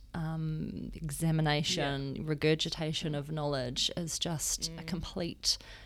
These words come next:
Speaker 1: waste of time in most cases. Um, and we certainly at Tech Futures Lab do not take that kind of approach. It's competency-based, it's
Speaker 2: Okay.
Speaker 1: project-based, it's
Speaker 2: So you guys don't have any exams at all?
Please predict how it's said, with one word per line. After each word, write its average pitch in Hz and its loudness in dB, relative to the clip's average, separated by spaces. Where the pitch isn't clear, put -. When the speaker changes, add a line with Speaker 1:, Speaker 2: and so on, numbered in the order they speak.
Speaker 1:
waste 156 -2
of - -8
time 151 -4
in 170 10
most 156 6
cases. - 0
Um, 160 2
and 160 2
we 156 2
certainly 156 2
at - -6
Tech - -2
Futures - -4
Lab 160 -2
do 160 0
not - 0
take - -4
that - -2
kind 165 0
of 151 -2
approach. - -4
It's - -10
competency-based, 151 -2
it's - -8
Speaker 2:
Okay. - -16
Speaker 1:
project-based, 143 -2
it's - -6
Speaker 2:
So - -8
you 190 -2
guys 190 2
don't 175 -4
have 175 -4
any 165 -6
exams 170 -6
at 165 -6
all? 170 -4